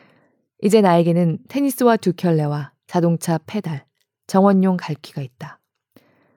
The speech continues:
가여운 조앤 넬슨이 누워있는 장소를 그려줄 물건들이다. 나는 작업을 시작했다. 나는 마음속에 현장의 이미지를 떠올린 채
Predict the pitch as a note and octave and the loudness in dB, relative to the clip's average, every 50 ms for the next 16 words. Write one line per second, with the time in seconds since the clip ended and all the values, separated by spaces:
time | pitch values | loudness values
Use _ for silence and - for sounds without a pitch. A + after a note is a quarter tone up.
0 | _ - - F#3+ F#3+ G3 G3+ G3 G3 G3 G3 F#3+ - - G3 G3+ G#3 G#3 G3 F#3 | _ -4 0 4 4 6 6 6 4 4 2 2 2 4 6 6 6 6 4 2
1 | E3 D#3 D3 - - - D#3+ D#3 D#3 E3 E3+ E3+ E3 D#3+ D#3 D#3+ D3 - D3+ C#3+ | 0 0 -2 -4 -4 -2 -2 0 0 2 2 2 0 0 -2 -4 -4 -6 -6 -8
2 | C#3+ C3 - D3+ C#3+ D3 D3 D3 C#3+ - - D3+ D3+ C#3+ - - D#3 D3 C#3+ D3 | -8 -8 -8 -6 -4 -4 -4 -6 -6 -8 -6 -4 -4 -6 -6 -6 -6 -4 -4 -4
3 | D3+ - D#3 C#3 C#3+ - - - - - - _ _ _ _ _ _ _ _ _ | -4 -6 -6 -8 -10 -14 -20 -20 -20 -20 -20 _ _ _ _ _ _ _ _ _
4 | _ _ _ _ _ _ _ _ _ _ _ _ _ - E3 D3+ D#3+ D#3 D3+ D3+ | _ _ _ _ _ _ _ _ _ _ _ _ _ -4 -2 0 0 0 -2 -4
5 | - _ _ - - - D#3+ D#3+ E3 D#3 - E3+ E3+ E3+ - - - F3+ E3+ - | -8 _ _ -12 -6 -4 0 0 0 0 2 0 -2 -2 -4 -6 -8 -8 -8 -10
6 | - _ _ - - - - _ _ _ _ _ _ _ _ _ _ _ _ _ | -16 _ _ -18 -18 -18 -20 _ _ _ _ _ _ _ _ _ _ _ _ _
7 | _ _ _ _ _ _ _ _ _ - - - - - - - - - - - | _ _ _ _ _ _ _ _ _ -16 -10 -6 -6 -6 -6 -6 -6 -6 -8 -8
8 | - - - - - - _ _ _ _ _ _ _ _ _ _ _ _ _ _ | -8 -10 -10 -10 -12 -14 _ _ _ _ _ _ _ _ _ _ _ _ _ _
9 | _ _ _ _ _ _ _ _ _ _ _ _ _ - - G3+ G#3 A3 A3 G3+ | _ _ _ _ _ _ _ _ _ _ _ _ _ 0 2 4 6 6 6 6
10 | F3+ F3 F3+ G3 G#3 G3+ - G3+ F#3 G3+ F#3+ F#3+ F#3+ G3+ B3 B3 A#3+ A#3+ B3 A#3 | 4 4 4 2 2 0 -2 -2 0 0 0 0 0 0 2 2 2 2 2 2
11 | A3+ A3 G3 F3 E3 E3 D#3+ - - D#3+ D#3+ D#3 - D#3+ D#3 D3+ D3 C#3 C#3+ - | 2 2 2 2 0 -2 -4 -6 -4 -6 -4 -4 -4 -4 -4 -4 -6 -8 -10 -14
12 | - - D3 D3 C#3+ | -12 -10 -10 -10 -10